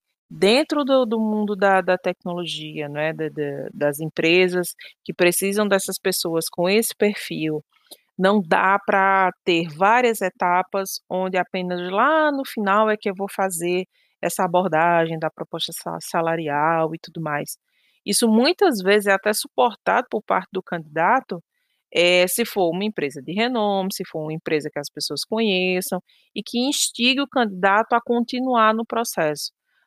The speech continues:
Mas se isso não for dinamizado, se essa, essa informação, ela não for trazida no timing certo, muitas vezes acaba por se perder o candidato, sim.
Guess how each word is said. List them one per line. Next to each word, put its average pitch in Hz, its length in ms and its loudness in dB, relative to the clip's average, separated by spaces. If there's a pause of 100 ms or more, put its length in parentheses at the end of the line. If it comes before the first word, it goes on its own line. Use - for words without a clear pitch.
Mas 185 220 0
se 262 100 -4
isso 262 160 -8
não 359 160 0 (120)
for 233 160 4
dinamizado, 147 1000 -4
se - 240 -2
essa, 185 360 0
essa 196 300 2
informação, 208 880 0 (340)
ela 180 320 4
não 220 240 2
for 247 340 0
trazida 170 480 0
no 156 180 -6
timing 202 500 0
certo, 185 560 0 (380)
muitas 240 720 2
vezes 190 240 0
acaba 190 340 -2
por 202 140 -12
se - 120 -12
perder 190 280 -2
o 185 40 -4
candidato, 175 560 -2
sim. 139 360 -6